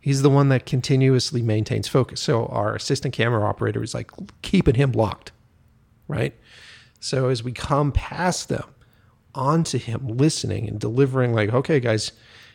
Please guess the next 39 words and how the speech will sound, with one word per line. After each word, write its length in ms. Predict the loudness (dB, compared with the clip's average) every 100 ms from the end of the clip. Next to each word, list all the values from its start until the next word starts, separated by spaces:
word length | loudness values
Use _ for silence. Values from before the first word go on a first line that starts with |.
| _ _ -4
uh, 120 | -2
you 120 | 0
should 220 | -4 -6
probably 260 | 0 0 0
try 200 | 0 0
to 80 | 2
do 120 | 0
this 200 | 0 -2
and 80 | -4
you 60 |
probably 260 | -4 -4 -4
tr-, 120 | -10 -16
try 160 | -6 -4
to 80 | -2
do 140 | -2
that." 300 | 0 -2 -4 -20 _ _ _ _ _
That 360 | -6 -2 -2 -6
camera 360 | -6 -2 0 2
move 400 | 2 0 -2 -6
isn't 580 | -4 -2 0 -2 -8 _
just 320 | -2 -2 0
about 460 | -4 -4 -4 -4 -6
being 320 | -4 -4 -4
sexy 600 | -6 -2 -2 -2 -4 -4
and 120 | -4
cool, 480 | -2 0 0 -4 -14 _ _ _ _ _ _ _
right? 260 | -2 -2 -6 _ -10
It's 180 | -6
not 220 | -4 -4 -6
just 180 | -6
like, 180 | -6 -6
"Hey, 200 | -6 -6
I 100 | -6
need 180 | -6 -4
to 60 | 0
go 180 | 2
into 180 | 2 0
a 40 | -2
close-up." 520 | 0 0 0 -8